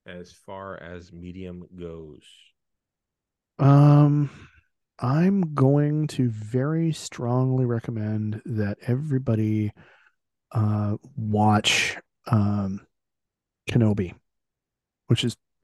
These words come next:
Speaker 2: total, total departure from what we've been talking about. Um,
Speaker 1: I like it.
Speaker 2: but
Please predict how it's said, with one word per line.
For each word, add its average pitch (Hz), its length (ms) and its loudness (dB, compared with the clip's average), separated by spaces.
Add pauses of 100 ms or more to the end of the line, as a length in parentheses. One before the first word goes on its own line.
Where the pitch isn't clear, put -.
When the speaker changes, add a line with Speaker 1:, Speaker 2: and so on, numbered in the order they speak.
(200)
Speaker 2:
total, 139 640 6 (200)
total 226 500 8
departure 123 640 6
from 117 400 0
what 120 140 0
we've 120 120 2
been 110 140 0
talking 110 300 -2
about. 101 340 -4 (1080)
Um, 117 800 4 (220)
Speaker 1:
I - 140 0
like 120 240 4
it. - 40 -12
Speaker 2:
but - 220 -10